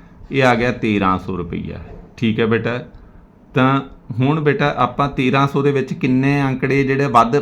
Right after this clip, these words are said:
ਇਹ ਇੱਕ ਵੱਧ ਪੜ੍ਹਿਆ ਗਿਆ ਨਾ, ਛਿਆ-, ਉਣੱਤਰ ਦੀ ਜਗ੍ਹਾ 'ਤੇ ਛਿਆਨਵੇਂ, ਮਾਈਨਸ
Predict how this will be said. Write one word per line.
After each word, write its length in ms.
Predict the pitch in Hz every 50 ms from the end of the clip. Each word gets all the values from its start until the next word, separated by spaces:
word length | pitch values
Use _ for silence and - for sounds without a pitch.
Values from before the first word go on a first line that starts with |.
| 143 - - -
ਇਹ 160 | 120 120 120
ਇੱਕ 240 | - 120 127 123 139
ਵੱਧ 260 | 120 120 123 135 170
ਪੜ੍ਹਿਆ 320 | 165 151 143 147 160 165 160
ਗਿਆ 160 | 151 139 135
ਨਾ, 120 | 185 214
ਛਿਆ-, 580 | 208 - - 247 127 120 107 - - 131 113 -
ਉਣੱਤਰ 360 | 139 139 135 135 135 - 127
ਦੀ 200 | 110 117 123 113
ਜਗ੍ਹਾ 200 | 123 123 127 127
'ਤੇ 140 | - 131 127
ਛਿਆਨਵੇਂ, 540 | - 127 113 110 110 110 110 110 110 - - - - - - - - - - -
ਮਾਈਨਸ 680 | 104 104 107 107 107 110 110 110 113 117 117 -